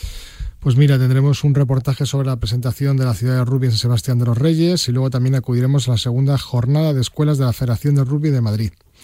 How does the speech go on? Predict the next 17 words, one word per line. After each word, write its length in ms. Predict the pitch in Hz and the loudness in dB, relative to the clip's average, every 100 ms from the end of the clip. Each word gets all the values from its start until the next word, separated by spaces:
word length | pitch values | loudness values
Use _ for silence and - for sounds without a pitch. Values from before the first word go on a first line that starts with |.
| - - - - - | -20 -20 -20 -20 -4
Luego 200 | 143 147 | 0 2
también 260 | 143 147 147 | 2 2 2
contaremos 460 | 139 131 143 139 | 0 0 0 0
con 220 | - 135 | 0 0
la 140 | 131 127 | 0 0
historia 600 | 120 - 160 151 139 127 | -2 0 0 2 2 0
de 240 | 120 120 | 0 -2
José 300 | 110 120 - | -4 -6 -4
Ignacio 300 | 120 127 104 | -2 -2 0
Díaz, 300 | 123 170 196 - | 0 0 0 -2
que 80 | |
es 120 | 127 123 | -2 0
atleta 300 | 120 113 120 | -2 0 0
de 80 | |
élite 240 | 120 117 123 | 0 -2 -2
y 20 | |
fisioterapeuta. 840 | 110 - 117 110 147 151 170 175 | -4 -4 -2 0 2 2 0 -2